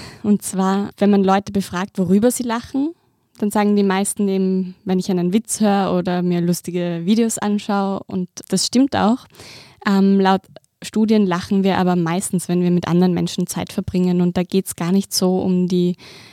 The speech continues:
Pointe. Also so achtzig Prozent aller Lacher beruhen gar nicht auf einem Witz zum Beispiel oder einer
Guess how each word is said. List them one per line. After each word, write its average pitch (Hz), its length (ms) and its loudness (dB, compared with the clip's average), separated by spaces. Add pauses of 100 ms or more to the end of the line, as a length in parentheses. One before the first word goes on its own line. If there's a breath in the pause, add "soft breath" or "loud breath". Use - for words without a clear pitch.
(280 loud breath)
Pointe. 185 640 0 (320 loud breath)
Also 208 260 2
so 196 120 2
achtzig 208 340 -2
Prozent 190 480 0
aller 180 220 0
Lacher 175 300 -4
beruhen 175 360 0
gar 175 140 -6
nicht - 200 -8
auf 180 140 -8
einem 175 240 -2
Witz - 320 -10
zum - 180 -12
Beispiel - 360 -10
oder - 160 -10
einer 208 180 -8